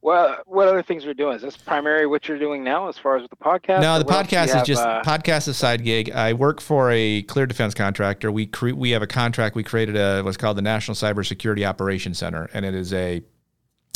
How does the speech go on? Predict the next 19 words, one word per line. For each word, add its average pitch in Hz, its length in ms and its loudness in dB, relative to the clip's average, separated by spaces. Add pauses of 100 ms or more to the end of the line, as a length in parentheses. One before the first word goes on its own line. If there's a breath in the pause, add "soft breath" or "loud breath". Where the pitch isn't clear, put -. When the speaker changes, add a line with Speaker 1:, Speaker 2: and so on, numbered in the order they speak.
(120)
Speaker 2:
full 131 220 2
service, 120 600 0
you 104 80 -2
know, 92 260 -2 (400 loud breath)
we 117 100 2
do 117 120 2
incident 120 280 2
response, 110 380 0
forensic, 110 420 0
soc, 117 500 0 (220)
uh, 101 260 0
assessments, 104 840 -2 (140)
um, 95 680 -4 (1080)
uh, 101 600 -6
threat, 101 340 -4
some 104 140 -4
threat 110 220 0
analysis 95 460 -2
stuff 101 300 -2